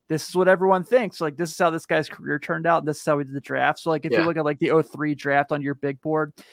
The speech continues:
Speaker 1: it's like LeBron, Wade, Melo. There's no Darko in the top four. He's, like, down in the twenties kind of thing.
Speaker 2: Yeah.
Speaker 1: Um, so yeah, they're like, "Michael Jordan, Hakeem Olajuwon," and, uh, you know,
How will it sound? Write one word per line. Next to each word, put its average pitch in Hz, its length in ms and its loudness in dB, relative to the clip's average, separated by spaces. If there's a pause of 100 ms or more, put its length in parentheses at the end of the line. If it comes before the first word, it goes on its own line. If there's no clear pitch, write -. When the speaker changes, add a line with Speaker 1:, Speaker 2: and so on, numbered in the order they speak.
(140)
Speaker 1:
it's - 160 -4
like 160 100 -2
LeBron, 151 480 4
Wade, 139 260 -2
Melo. 120 300 -2
There's 135 200 -4
no 156 140 -4
Darko 151 540 2
in 143 60 -2
the 143 100 -6
top 147 340 0
four. 143 460 0
He's, 139 220 -10
like, 151 160 -4
down 151 180 0
in 143 60 -6
the 139 80 -4
twenties 143 680 -6
kind 160 180 -4
of 156 120 -8
thing. 139 160 2
Speaker 2:
Yeah. 110 180 4 (680)
Speaker 1:
Um, 139 380 6
so 170 200 2
yeah, 170 220 8
they're 147 100 2
like, 151 180 0
"Michael 165 260 2
Jordan, 185 340 2
Hakeem 165 280 -4
Olajuwon," 147 720 2 (100)
and, 156 180 -4
uh, 143 240 2
you 160 120 -4
know, 131 160 -4